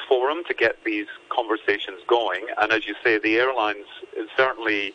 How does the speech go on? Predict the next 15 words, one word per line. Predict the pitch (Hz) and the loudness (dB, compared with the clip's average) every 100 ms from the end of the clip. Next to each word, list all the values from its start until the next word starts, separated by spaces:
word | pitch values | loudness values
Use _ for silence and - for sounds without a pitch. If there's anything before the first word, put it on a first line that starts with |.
| - - - - | -12 -18 -18 -2
where | 117 107 | 2 4
it's | 98 - - - - - | 2 -2 -10 -18 -6 0
air | 123 127 | 2 2
transport | - 110 107 - 104 - | 0 -4 -4 -2 -2 0
as | 104 | -4
opposed | 98 - 104 - | -4 -4 -4 -4
to | 107 92 95 - - - | -2 -2 -2 -10 -16 0
surface | 117 - 98 - | 2 2 -4 0
transport, | 110 98 - 101 104 - - - - | 0 0 -2 0 0 -2 -18 -12 0
they're | 127 120 | 2 2
important | 117 151 151 110 107 | 0 0 0 -2 -2
gatekeepers | 117 120 - 113 - 92 95 104 | 0 0 -2 -6 -2 -2 -2 -4
in | 101 | -2
the | 98 - | -2 -2
who | 127 117 110 | -2 -2 -2